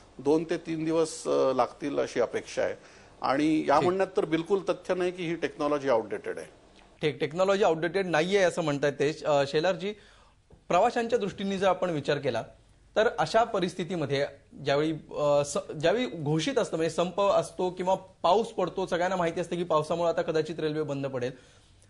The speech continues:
Speaker 2: अशा परिस्थितीमध्ये किंवा या अपघाताच्या वेळी प्रवाशांच्या किमान काय अपेक्षा असतात ते आपण या कार्यक्रमातून सांगूया, म्हणजे कदाचित मध्य रेल्वेच्या अधिकाऱ्यांपर्यंत हे पोचेल या कार्यक्रमाच्या माध्यमातून. किमान अपेक्षा काय?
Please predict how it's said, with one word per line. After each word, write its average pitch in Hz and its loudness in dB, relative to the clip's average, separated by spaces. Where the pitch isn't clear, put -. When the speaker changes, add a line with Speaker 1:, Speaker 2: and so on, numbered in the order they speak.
Speaker 2:
अशा 170 4
परिस्थितीमध्ये 208 0
किंवा 240 0
या 233 4
अपघाताच्या 170 2
वेळी 131 -4
प्रवाशांच्या 254 4
किमान 247 0
काय 226 4
अपेक्षा 202 0
असतात 113 -6
ते 202 6
आपण 226 6
या 233 4
कार्यक्रमातून 196 0
सांगूया, 156 2
म्हणजे 170 -4
कदाचित 226 4
मध्य 208 2
रेल्वेच्या 202 2
अधिकाऱ्यांपर्यंत 190 0
हे 190 4
पोचेल 202 2
या 202 4
कार्यक्रमाच्या 165 -2
माध्यमातून. 147 -2
किमान 277 2
अपेक्षा 180 -2
काय? - -10